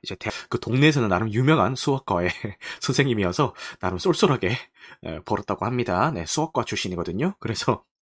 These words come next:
저희 애 교육을 와이프가 전담해서 이렇게 하고 있는데 그 솔직히 그 둘이서 공부하고 있으면 제가 할 게 없어요, 집에서. 근데 와이프가 "이럴 거면은 그냥,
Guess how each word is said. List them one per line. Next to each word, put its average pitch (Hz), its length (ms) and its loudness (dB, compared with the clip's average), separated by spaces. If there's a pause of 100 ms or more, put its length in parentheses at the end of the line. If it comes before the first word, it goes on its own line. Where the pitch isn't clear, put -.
(520)
저희 92 240 2
애 120 100 6
교육을 113 320 0
와이프가 101 360 0
전담해서 101 600 -2 (480)
이렇게 104 180 -4
하고 127 180 0
있는데 107 340 -2 (360)
그 135 180 2
솔직히 170 380 2
그 - 200 -2
둘이서 185 320 2
공부하고 135 340 4
있으면 117 260 0
제가 107 180 0
할 220 180 2
게 330 60 4
없어요, 95 300 2
집에서. - 440 0
근데 107 300 0
와이프가 123 440 4 (460)
"이럴 160 220 8
거면은 117 560 2
그냥, 123 320 2